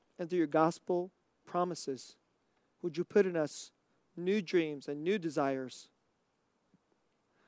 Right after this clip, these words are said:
to seek a new identity and a new destiny from the resurrection from Jesus, like Gina, like Chuck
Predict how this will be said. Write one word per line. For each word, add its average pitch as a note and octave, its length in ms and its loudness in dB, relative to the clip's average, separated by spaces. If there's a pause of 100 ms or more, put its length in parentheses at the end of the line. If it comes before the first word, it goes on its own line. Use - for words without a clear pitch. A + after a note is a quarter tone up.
(160)
to F3 80 -4
seek B3 320 2
a A#3 40 6
new C4+ 280 8
identity F#3 540 10
and F3+ 100 0
a F3+ 40 0
new A#3 180 6
destiny F3+ 600 8 (2000)
from A3 240 10
the A3 100 6
resurrection F#3+ 920 6 (220)
from D3+ 220 -8
Jesus, C#3 640 -6 (1500)
like D3 200 -4
Gina, D3+ 420 -6 (1200)
like D3 220 -4
Chuck D3+ 200 -6